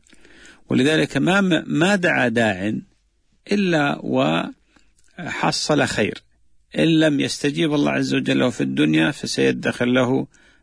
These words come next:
أجر هذه الدعوة في الآخرة، إن لم يستجيب الله عز وجل، لم يستجب الله عز وجل له فيما دعا به وطلبه، فسيدفع الله عز وجل عنه شر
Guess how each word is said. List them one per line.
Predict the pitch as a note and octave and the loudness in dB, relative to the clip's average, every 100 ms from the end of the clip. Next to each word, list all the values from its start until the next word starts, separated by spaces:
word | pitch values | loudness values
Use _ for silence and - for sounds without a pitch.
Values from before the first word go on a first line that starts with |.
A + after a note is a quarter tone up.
| - | -2
أجر | C3+ C3 B2 | 0 2 2
هذه | A#2+ A2 A2 | 0 0 0
الدعوة | A2 A#2 G#2+ A2+ | 0 0 0 0
في | G#2 - A2+ - | 0 -2 -2 -2
الآخرة، | A1 A1+ - - - - | -4 -2 -4 -10 -12 -2
إن | D3 D#3 | 2 4
لم | C#3+ C3 | 2 2
يستجيب | - - D2 C#3+ D3+ C#3 - | -2 -2 -2 0 0 0 -2
الله | C3+ - | -2 0
عز | - A#1+ B1+ | 0 -2 -2
وجل، | B2+ C3 B2+ - C#3 | 0 2 0 0 0
لم | C3+ | 2
يستجب | C#3+ - C3+ C3 C3 | 0 -2 -2 -2 0
الله | C3+ | 0
عز | B2 A#2 B2+ | 0 -2 0
وجل | B2+ B2+ A2 - - - - - _ - | 0 2 0 -2 -14 -20 -20 -20 _ -2
له | C#3 C3 B2+ | 0 0 -2
فيما | - C3 B2+ B2 | 0 2 2 2
دعا | B2 B2 A#2+ | 0 0 0
به | C3+ A#2+ A2+ | 0 -2 -2
وطلبه، | B2 A#2 C3+ C#3 D3 D#3+ C3 _ _ _ _ _ | -4 -2 0 2 0 -4 -6 _ _ _ _ _
فسيدفع | - A#2+ - - - A2+ A2 - B2+ B2 - C3+ C3 - B2 | -4 -2 -2 -4 -2 -2 -2 -2 -2 -2 -2 -2 -2 -2 0
الله | B2 A2+ | 0 0
عز | A2+ A#2 | 0 0
وجل | A#2 B2 A2+ | -2 0 0
عنه | A#2 A2 A2 | 0 -2 -4
شر | - A#2+ | -2 -2